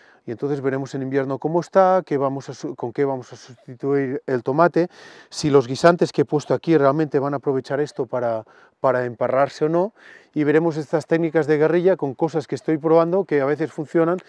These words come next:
y a veces no, pero que quizá te pueden inspirar, pues, para, para tomar acciones o probar cosas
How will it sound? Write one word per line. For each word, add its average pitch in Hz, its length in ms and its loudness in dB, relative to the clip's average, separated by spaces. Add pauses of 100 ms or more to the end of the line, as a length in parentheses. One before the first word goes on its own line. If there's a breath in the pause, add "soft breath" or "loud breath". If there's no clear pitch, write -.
(280 loud breath)
y 139 100 0
a 143 60 4
veces 147 300 -6
no, 175 140 2
pero 147 200 0
que 127 120 -8
quizá 147 280 -6
te 151 100 -4
pueden 147 280 -2
inspirar, 156 500 0
pues, 139 160 -6
para, 127 500 2 (400 loud breath)
para 120 520 2
tomar 131 280 -2
acciones 147 480 -2
o 135 80 -6
probar 127 360 -4
cosas 151 460 -4